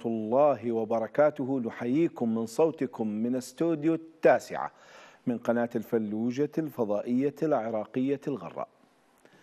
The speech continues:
أيها الأخوة المواطنون،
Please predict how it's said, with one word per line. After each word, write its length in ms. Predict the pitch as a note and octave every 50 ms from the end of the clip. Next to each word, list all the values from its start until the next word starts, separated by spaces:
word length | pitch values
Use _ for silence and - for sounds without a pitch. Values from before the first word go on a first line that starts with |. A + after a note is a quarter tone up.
| - - - - - - - - _ - _ _ _ _ -
أيها 420 | F3+ G3+ G#3+ G3+ F#3+ F3 D#3 C#3 C#3+
الأخوة 800 | C3 B2 - - E3 D#3+ - - D3+ D#3 D#3+ E3 D#3+ E3 E3 E3 - - _ -
المواطنون، 760 | B2+ B2 A2+ A2 A2 G#2 G2+ G2+ G2+ - - F#2+ F2 D2 -